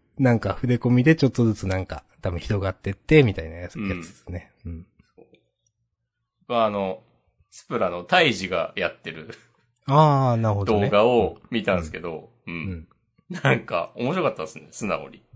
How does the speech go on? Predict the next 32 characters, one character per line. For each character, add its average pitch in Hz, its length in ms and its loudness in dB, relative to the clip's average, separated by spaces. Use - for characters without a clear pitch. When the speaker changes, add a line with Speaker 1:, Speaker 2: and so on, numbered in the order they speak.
Speaker 1:
う 170 80 0
ん、 127 320 4
面 139 280 -2
白 165 300 6
い 110 100 4
で 90 80 0
す - 140 -6
ね、 113 120 0
な 95 140 -2
ん 87 100 -12
か - 140 -14
ね。 92 300 -4
Speaker 2:
う 180 80 -14
ん。 - 40 -6
Speaker 1:
<laughs> - 0 -
ま 120 60 0
あ、 120 40 0
一 117 140 0
応 190 40 6
説 - 260 0
明 135 100 6
し 127 80 -2
た 143 80 6
方 117 60 4
が 101 40 4
い 101 40 2
い 104 40 2
ん 98 80 0
か、 92 200 -4
こ 101 120 -4
れ 85 80 -4
は。 87 260 -10